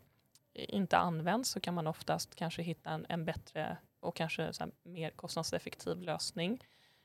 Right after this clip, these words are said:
Eh, och sen onödiga resor där vi, eh, faktiskt har väldigt bra digitala verktyg. Och jag tror att så här, eran är över där många såg det som en,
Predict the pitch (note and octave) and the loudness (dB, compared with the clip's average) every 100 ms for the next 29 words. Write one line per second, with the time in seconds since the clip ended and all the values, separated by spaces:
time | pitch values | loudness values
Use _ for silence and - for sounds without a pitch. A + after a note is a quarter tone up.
0 | _ F3+ D#3+ D#3 - A#3 - G3 F#3 F3+ | _ 2 4 2 2 0 4 4 4 4
1 | - - B3 F#3 F3+ F3 F3+ F3+ F#3+ E3+ | 0 2 2 4 2 0 0 0 0 0
2 | - F#3+ F3 G3 F3+ F#3 F3 E3+ F3 E3+ | 4 4 4 0 -2 2 2 2 0 -4
3 | - - - - _ _ _ G3 G#3+ G#3 | -10 -20 -20 -20 _ _ _ -4 2 4
4 | F#3 F#3 F3+ E3 D3+ - - B3 - F#3+ | 4 2 4 6 6 4 2 0 4 6
5 | F#3 F#3+ A#3+ F3+ E3+ E3+ D#3 D#3+ D#3 - | 6 10 10 10 4 2 4 2 0 2
6 | E3 D#3+ E3+ D#3+ - E3+ E3+ F3 - E3+ | 2 4 4 2 0 2 2 2 2 2
7 | - D#3+ E3 - G#3+ F#3 F#3 F#3 F3+ - | 4 4 4 4 4 4 6 6 4 6
8 | G3 F3+ D#3+ D#3+ F3 F3 E3 E3+ - E3 | 6 6 4 2 2 2 2 2 2 2
9 | E3 - D#3 D#3 D#3 | 0 0 0 0 -2